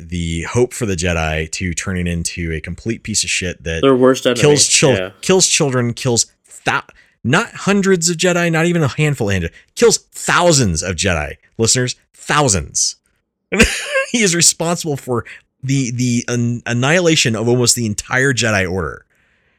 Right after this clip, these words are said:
Speaker 1: and also is become, you know, becomes Darth Vader, obviously,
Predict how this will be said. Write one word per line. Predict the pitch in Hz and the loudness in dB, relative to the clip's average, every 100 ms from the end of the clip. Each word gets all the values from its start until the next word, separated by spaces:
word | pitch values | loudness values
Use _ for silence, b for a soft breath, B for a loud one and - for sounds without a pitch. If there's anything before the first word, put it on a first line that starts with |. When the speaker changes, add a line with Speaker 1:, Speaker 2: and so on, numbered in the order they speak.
| _ - | _ -4
Speaker 1:
and | 120 113 110 107 104 - _ _ _ _ _ _ _ - | 0 2 2 0 -2 -6 _ _ _ _ _ _ _ -4
also | 135 156 165 147 139 135 _ - | 0 4 4 4 2 -2 _ -2
is | 113 113 104 98 - - _ 113 _ | 2 4 4 2 0 -2 _ -20 _
become, | 143 113 131 | -6 0 0
you | 113 | 2
know, | 104 | -2
becomes | 90 110 143 147 | -2 -2 -2 0
Darth | 156 156 | 0 2
Vader, | 135 120 120 120 104 | 2 4 2 0 -4
obviously, | 101 117 113 - 113 120 | -2 0 0 0 0 -4